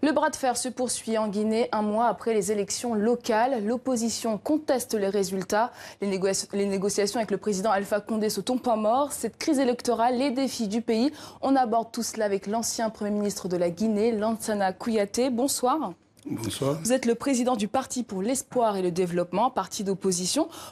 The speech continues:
Speaker 1: Pour démarrer cet entretien, gros plan sur les derniers développements de la bataille de l'opposition. Je vous propose de voir ce reportage d'Atouma Diarra avec Marie Valeret. Vous réagirez tout de suite après.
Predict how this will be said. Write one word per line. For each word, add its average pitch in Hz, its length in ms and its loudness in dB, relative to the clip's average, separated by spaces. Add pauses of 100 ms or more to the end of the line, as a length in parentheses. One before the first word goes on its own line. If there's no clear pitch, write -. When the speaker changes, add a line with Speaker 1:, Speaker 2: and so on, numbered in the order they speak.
Speaker 1:
Pour 240 140 0
démarrer 311 400 2
cet - 200 0
entretien, 240 540 2
gros 247 220 0
plan 311 320 0
sur - 180 -2
les 214 140 2
derniers 269 340 2
développements 254 680 2
de 190 100 -4
la 175 120 2
bataille 220 420 2
de 175 80 -6
l'opposition. 208 720 -2 (220)
Je - 80 -4
vous 311 80 2
propose 262 360 0
de 220 80 2
voir 214 200 0
ce 208 100 -4
reportage 240 560 -2
d'Atouma 240 400 0
Diarra 208 240 0
avec 226 220 0
Marie 240 240 0
Valeret. 202 360 0
Vous 175 140 -6
réagirez 208 460 0
tout 233 100 -4
de 196 60 -2
suite 311 180 -2
après. - 300 -4